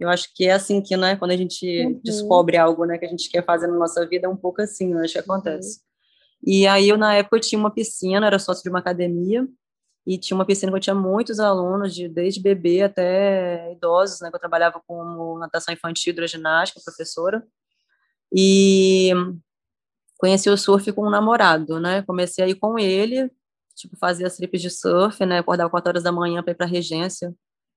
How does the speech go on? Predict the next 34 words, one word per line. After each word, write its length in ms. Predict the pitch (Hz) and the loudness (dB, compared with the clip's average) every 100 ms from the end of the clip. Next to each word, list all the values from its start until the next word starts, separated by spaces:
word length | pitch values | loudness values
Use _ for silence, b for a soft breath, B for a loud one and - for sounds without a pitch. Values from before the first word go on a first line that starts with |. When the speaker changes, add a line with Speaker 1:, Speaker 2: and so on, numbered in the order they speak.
| _ _ | _ _
Speaker 1:
que 120 | 170 | -4
é 40 | |
um 100 | 170 | -2
pico, 440 | 170 175 190 175 170 | 0 0 0 0 2
Speaker 2:
Altas 180 | 233 220 | 0 -2
Speaker 1:
tipo, 140 | 214 208 | 0 2
gringo 300 | 175 196 208 | 6 6 4
Speaker 2:
ondas 100 | 185 | 2
Speaker 1:
que 60 | |
a 20 | 180 | 0
gente 120 | 180 | 0
tem 100 | 175 | 2
aqui 80 | 175 | 2
Speaker 2:
lá. 40 | |
Speaker 1:
no 40 | 170 | 2
Brasil. 840 | 170 170 160 165 170 196 233 - | 4 2 2 2 2 2 -2 -6
Speaker 2:
<laughs> 300 | 160 - - | -12 -12 -8
Speaker 1:
É, 420 | 160 160 160 151 | -2 0 2 0
só 200 | 147 170 | -2 -4
tubo. 520 | 190 - 160 147 147 _ _ _ _ _ _ _ | -6 -4 -6 -6 -10 _ _ _ _ _ _ _
E 220 | 165 175 190 | -2 2 4
ia 100 | 190 | 4
pra 220 | 196 190 | 4 6
lá, 220 | 185 196 | 6 4
via 140 | 190 | 2
o 40 | 196 | 0
sol 240 | - 190 | 0 0
nascer 720 | 196 202 - - - 185 196 | 2 -2 -4 -12 -8 -2 -2
com 60 | 196 | -2
aquelas 360 | 190 185 180 | 0 0 0
ondas 240 | 180 190 - | -2 -4 -4
perfeitas, 680 | 190 185 - 180 185 185 | -6 -6 -8 -2 -2 -2
aqueles 340 | 185 185 180 - | -6 -6 -8 -6
tubos, 400 | 185 185 180 | -4 -4 -6